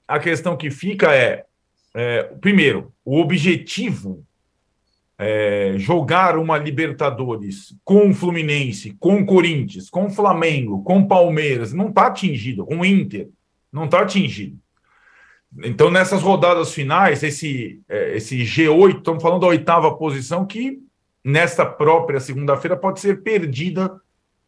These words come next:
se o Fortaleza vencer o Atlético Mineiro, né? O São Paulo não tem garantido nem a pré-Libertadores, né? E pelo investimento de São Paulo é muito pouco.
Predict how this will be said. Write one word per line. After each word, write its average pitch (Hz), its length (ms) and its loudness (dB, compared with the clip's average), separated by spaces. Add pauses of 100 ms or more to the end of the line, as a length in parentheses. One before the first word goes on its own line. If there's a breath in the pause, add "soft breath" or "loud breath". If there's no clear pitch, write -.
(120)
se - 160 -8
o 151 60 -4
Fortaleza 165 640 2
vencer 160 380 -4
o 165 60 6
Atlético 151 420 -2
Mineiro, 143 360 -4 (180)
né? 127 220 -10
O - 20 -16
São 151 180 -8
Paulo 277 200 4
não 330 100 -6
tem - 180 -4
garantido 180 920 -2 (340)
nem 190 200 0
a 294 80 4
pré-Libertadores, 151 1200 -2 (180)
né? 107 220 -12 (480 soft breath)
E 120 140 -6
pelo 185 580 4
investimento 135 460 -4
de - 80 -18
São 156 120 -2
Paulo 190 200 4
é 175 40 4
muito 180 300 0
pouco. 139 380 0